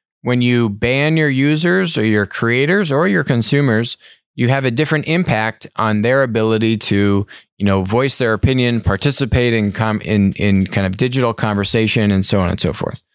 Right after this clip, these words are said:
So, well, why is fa-, why are Facebook and Google monopolies? Well, here's their twenty nineteen digital ad revenues. Um, this is showing Facebook at sixty-seven billion in twenty nineteen, Google at a hundred billion.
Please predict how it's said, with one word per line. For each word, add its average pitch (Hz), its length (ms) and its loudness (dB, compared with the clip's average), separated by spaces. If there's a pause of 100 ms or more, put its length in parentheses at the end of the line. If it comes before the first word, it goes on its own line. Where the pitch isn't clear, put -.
(380)
So, 139 300 0 (880)
well, 113 240 0
why 110 280 0
is 135 220 0
fa-, 120 180 -2
why 113 240 0
are 131 80 2
Facebook 113 440 -2
and 110 140 2
Google 110 220 2
monopolies? 131 500 -2
Well, 117 240 0 (140)
here's 117 260 0
their 127 140 2
twenty 117 320 0
nineteen 110 580 2
digital 107 400 0
ad 143 180 0
revenues. 92 520 -2 (680)
Um, 107 460 0 (300)
this 123 240 2
is 117 160 0
showing 117 320 2
Facebook 117 400 0
at 101 80 0
sixty-seven 135 580 0
billion 147 300 0
in 143 100 0
twenty 139 240 0
nineteen, 139 480 2
Google 113 300 2
at 104 80 2
a 101 40 2
hundred 127 300 0
billion. 117 340 2